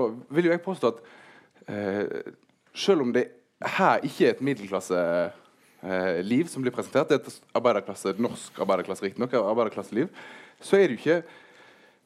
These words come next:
politisk fordi at det er noe annet enn det, eh, middelskaps-, eh, livet som vi er vane med å se. Jeg synes ikke, altså, det er en, dette er en god opp-, oppvekstskildring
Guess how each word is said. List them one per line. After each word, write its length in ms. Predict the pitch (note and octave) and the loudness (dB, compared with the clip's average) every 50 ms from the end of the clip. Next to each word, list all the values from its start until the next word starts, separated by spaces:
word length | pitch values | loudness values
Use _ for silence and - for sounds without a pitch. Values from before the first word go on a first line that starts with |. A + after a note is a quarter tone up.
| _ _ _ _ _ _ _ - | _ _ _ _ _ _ _ -6
politisk 840 | - F#3 G3 G#3 G3 F3 B2+ - - - A2 G#2 - - - - - - _ _ - | -4 0 0 2 0 0 -2 -6 -4 -4 -4 -2 -2 -8 -10 -12 -14 -16 _ _ -20
fordi 460 | - - - C#3+ C3+ C3 F#3 D#3+ B2+ | -20 -12 -6 -4 -2 -2 0 2 2
at 220 | G2+ F2+ - - A2+ | 2 0 -2 -8 0
det 140 | A2 C#3+ C#3+ | 4 4 4
er 60 | B2 A2 | 4 4
noe 140 | A2+ A2 - - - | 0 -2 0 0 0
annet 380 | B2+ A#2 G2 F2+ F#2 - - - - | 0 0 0 -4 -6 -8 -14 -12 -6
enn 140 | - G#2+ A2 | -4 -2 2
det, 120 | A2+ A#2 A2 G#2 | 2 2 2 2
eh, 280 | F2+ F2+ G2+ G2+ G#2 G#2 | 0 0 0 0 0 2
middelskaps-, 1600 | A2 B2+ A2+ F#2+ F#2 E2 F2 - - - - - - G2+ G2+ F#2 F2 F2 F2+ E2 - - - F2 E2+ E2 - - - - - - | 0 0 -2 -2 -6 -8 -8 -10 -12 -16 -14 -10 -6 -4 -2 0 0 0 -2 -4 -6 -4 -2 -2 -2 -2 -4 -16 -18 -18 -12 -6
eh, 380 | - F2+ F2 F2+ E2+ E2+ F2+ E2+ F#2 E2+ - - - - E2+ F#2 | -4 -2 -2 0 -2 -2 -4 -4 -4 -6 -6 -8 -8 -10 -6 -2
livet 240 | G#2 G#2+ F#2+ F#2+ F#2 | 0 0 0 0 -2
som 100 | - A2+ | 0 0
vi 60 | A2+ | 0
er 80 | A#2+ A#2 | 0 2
vane 320 | A2+ B2+ B2+ D3 E3+ E3+ | 2 2 4 4 2 2
med 120 | C#3+ A2+ G#2 | 0 -2 -4
å 60 | G#2 | -6
se. 160 | - - E3 F#3+ C4 | -2 0 0 0 0
Jeg 340 | B3+ - - - - D3+ D#3 | -2 -6 -14 -8 -6 -6 -6
synes 220 | - - F#3+ - - | -2 -4 -4 -4 -2
ikke, 200 | C3 A#2 A#2 - - | -2 0 0 0 0
altså, 220 | - D3 F3+ F3 | -2 0 2 0
det 160 | E3 D#3+ E3+ E3+ | 2 4 2 2
er 80 | E3 | 2
en, 80 | D3+ C3 - _ - | 2 -4 -8 _ -4
dette 220 | D#3 D3+ - E3 | -4 0 2 2
er 80 | C#3+ B2 | 2 2
en 80 | A2 G#2+ - B2 - | 0 -2 -4 -8 -10
god 300 | - - F#3+ D#3 B2 - - - _ _ - | -4 -2 -2 -2 -2 -4 -8 -18 _ _ -8
opp-, 240 | C#3+ C3+ - _ _ _ _ _ _ _ - - | -8 -8 -8 _ _ _ _ _ _ _ -8 -8
oppvekstskildring 1400 | D3 - - - F3 - - - - - _ _ _ _ _ _ _ _ _ _ - - A2+ F#2 - G2+ F2 F2+ | -8 -8 0 0 0 0 0 -4 -16 -16 _ _ _ _ _ _ _ _ _ _ -4 -2 -2 -2 0 -4 -6 -6